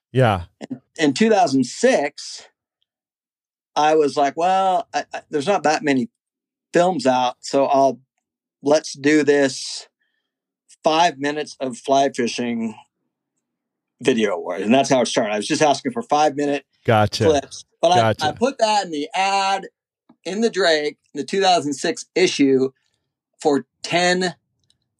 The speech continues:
Speaker 2: films, five minutes long. And Hogan, I knew of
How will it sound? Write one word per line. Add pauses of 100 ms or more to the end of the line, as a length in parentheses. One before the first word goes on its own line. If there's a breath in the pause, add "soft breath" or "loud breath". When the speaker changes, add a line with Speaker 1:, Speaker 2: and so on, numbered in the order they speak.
(180)
Speaker 2:
films, (320)
five
minutes
long. (920)
And (100)
Hogan,
I
knew
of